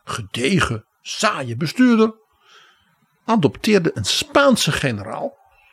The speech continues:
waarvan hij wist, die kan dat ook, maar die is ook goed in de militaire organisatie, dan moet iets gebeuren. Dat was keizer Trajanus. Die adopteerde uit s-, het dorp waar hij geboren was in Spanje, vlakbij Sevilla.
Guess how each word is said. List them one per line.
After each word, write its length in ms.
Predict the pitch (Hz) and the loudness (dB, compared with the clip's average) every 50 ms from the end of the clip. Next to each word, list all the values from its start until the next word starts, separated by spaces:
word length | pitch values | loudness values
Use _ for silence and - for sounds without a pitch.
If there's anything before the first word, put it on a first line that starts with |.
| _ _ _ _ _ - | _ _ _ _ _ -14
waarvan 260 | - 117 170 165 123 | -10 -6 -4 -4 -4
hij 120 | 104 - | -4 -2
wist, 380 | 165 196 180 - - - 220 135 | -2 -2 -2 -4 -8 -10 -6 -4
die 120 | 135 127 | -4 -2
kan 220 | - - 156 131 107 | 0 2 2 2 2
dat 200 | - - - - | 0 -2 -4 0
ook, 240 | - 196 208 - | 2 2 2 2
maar 160 | - 143 123 113 | 2 0 2 2
die 280 | 135 139 - - _ _ _ _ _ _ _ _ _ _ _ | 0 -2 -2 -6 _ _ _ _ _ _ _ _ _ _ _
is 220 | - 165 139 - - | 0 0 0 0 0
ook 180 | - - - | -2 -2 -2
goed 300 | - - - 208 196 - | -2 -2 0 0 0 0
in 200 | - 185 175 160 | -4 -4 -2 0
de 60 | 151 | 2
militaire 400 | 143 156 156 156 147 - 151 127 | 4 4 2 2 2 2 2 2
organisatie, 400 | 127 131 151 143 123 147 147 127 131 | 2 0 0 0 0 -2 -2 -2 -2
dan 80 | 123 | 0
moet 140 | 127 143 143 | 2 2 0
iets 120 | - - - | 0 -4 -4
gebeuren. 380 | - 135 107 101 104 - - _ - _ - - - - _ | -4 -4 -4 -4 -8 -12 -16 _ -20 _ -20 -20 -20 -18 _
Dat 140 | - 302 - | -6 -6 -6
was 280 | - 98 113 - - _ | -6 -8 -10 -12 -14 _
keizer 360 | - - - - - 175 - | -6 -6 -6 -4 -6 -10 -8
Trajanus. 720 | - - 208 226 226 175 113 90 - - - - - - _ _ _ _ _ _ _ _ - _ _ | -2 0 2 4 4 2 2 0 -4 -8 -10 -14 -14 -16 _ _ _ _ _ _ _ _ -20 _ _
Die 280 | - 190 262 262 - - | 0 0 0 0 0 -4
adopteerde 680 | 214 262 190 170 - - - - 254 208 160 - - | -6 -4 -2 -4 -4 -4 -4 -2 0 0 0 -2 -2
uit 260 | - - 202 202 196 | -2 0 0 0 0
s-, 120 | - - - | 0 -4 -4
het 260 | - 139 131 131 156 | -2 -4 -4 -4 0
dorp 240 | 233 247 254 208 - | 2 4 4 2 0
waar 160 | - - 160 | -2 -6 -6
hij 140 | 139 135 131 | -4 -4 -4
geboren 440 | - 131 127 156 220 254 277 247 208 | -4 -4 -2 0 4 4 6 6 6
was 180 | 165 127 117 - | 4 2 0 0
in 180 | - 135 120 | -6 -6 -8
Spanje, 480 | - - - 120 78 76 92 160 262 - - - - - _ | -6 -4 -4 -4 -4 -4 -6 -8 -8 -8 -10 -20 -20 -20 _
vlakbij 400 | - - - 220 196 139 123 123 | -12 -4 0 2 2 2 2 0
Sevilla. 560 | 123 - - 131 107 107 113 107 107 - - | 0 2 2 2 4 2 0 0 0 -4 -4